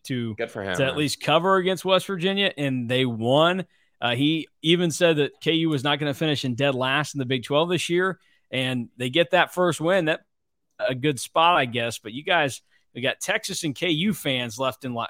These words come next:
Speaker 1: right,
Speaker 2: I
Speaker 1: right
Speaker 2: wouldn't
Speaker 1: now. I
Speaker 2: call
Speaker 1: just
Speaker 2: myself a Texas fan.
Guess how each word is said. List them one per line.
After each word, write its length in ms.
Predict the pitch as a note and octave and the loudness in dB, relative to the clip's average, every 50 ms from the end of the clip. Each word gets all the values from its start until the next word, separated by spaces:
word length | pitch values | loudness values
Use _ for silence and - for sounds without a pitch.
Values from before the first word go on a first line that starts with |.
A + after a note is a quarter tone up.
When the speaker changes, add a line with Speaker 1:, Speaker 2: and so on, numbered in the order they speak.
| - - | -8 -8
Speaker 1:
right, 300 | B2+ B2+ A#2 A2+ G2+ - - - | -6 -4 -4 -4 -4 -6 -10 -18
Speaker 2:
I 40 | - | -8
Speaker 1:
right 200 | - - C#3 E3 G3 | 0 6 8 8 10
Speaker 2:
wouldn't 200 | A3 A3 G#3+ - | 8 8 6 4
Speaker 1:
now. 40 | - | 4
I 20 | |
Speaker 2:
call 100 | D#3+ E3+ E3 | 6 6 6
Speaker 1:
just 80 | D3+ | 6
Speaker 2:
myself 360 | C3+ C3 B2+ - C3 A#2+ - | 4 0 0 2 0 0 0
a 40 | C3 | -2
Texas 480 | B2+ - - A2+ G#2 - - F#2+ - - | -6 -2 -2 -2 -2 -2 -6 -10 -10 -8
fan. 360 | - - C3 C3 B2 G#2+ F2 | -2 0 2 2 2 0 -2